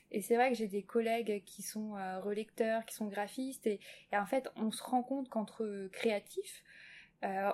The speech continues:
on a les mêmes difficultés, où, euh, de, on, on est soumis à, parfois aux mêmes défis de faire comprendre, euh, l'utilité, la valeur, euh, de notre travail à nos clients. Euh, et c'est vrai que le fait d'échanger,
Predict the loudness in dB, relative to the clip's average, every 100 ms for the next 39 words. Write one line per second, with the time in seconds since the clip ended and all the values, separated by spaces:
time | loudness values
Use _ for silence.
0 | 0 2 4 8 10 10 10 8 8 6
1 | 4 0 -2 -6 _ _ -2 0 0 -2
2 | -2 -2 0 -2 -2 -14 -12 -8 -6 -4
3 | -2 -4 -4 -6 -2 -2 2 2 6 6
4 | 6 4 2 2 4 4 2 4 4 6
5 | 4 4 2 0 -2 -6 -8 -4 -2 -2
6 | 0 0 0 0 -2 -2 -4 -10 -18 -18
7 | -4 0 0 -2 -6 -2 0 0 0 0
8 | 2 0 0 4 6 6 4 -2 -10 -4
9 | -2 -2 -2 -4 -4 0 2 2 -2 -2
10 | -2 -4 -4 -2 -2 -6 -12 -20 -20 -16
11 | -4 0 0 0 -4 -6 -8 -6 -6 -4
12 | 0 0 0 -2 -2 -2 -4 -2 -2 -2
13 | -4 -4 -6 -6